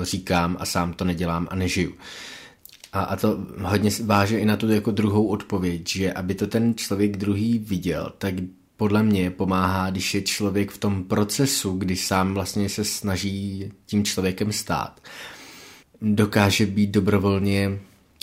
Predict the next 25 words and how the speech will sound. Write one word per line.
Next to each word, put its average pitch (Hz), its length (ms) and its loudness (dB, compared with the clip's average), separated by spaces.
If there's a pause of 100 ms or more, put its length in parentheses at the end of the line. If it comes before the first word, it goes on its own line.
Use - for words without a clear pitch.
otevřený 101 760 4
a 95 80 0
zranitelný, 92 920 0
že 92 140 -2
to 98 180 -4
popisuje, 90 880 -2
že 95 540 0
říká, 101 420 0
jak 90 200 0
se 98 120 0
cítí, 82 640 -6
že 92 140 -2
je 95 160 -2
nastavený 95 680 0
na 90 140 0
tu 104 180 -4
hlubinou 98 480 0
práci, 95 500 -2
protože 90 420 -6
podle 92 300 -2
mě 95 160 -2
cesta 92 500 -4 (600)
k - 100 -20
čemukoliv 104 800 2
vede 95 400 2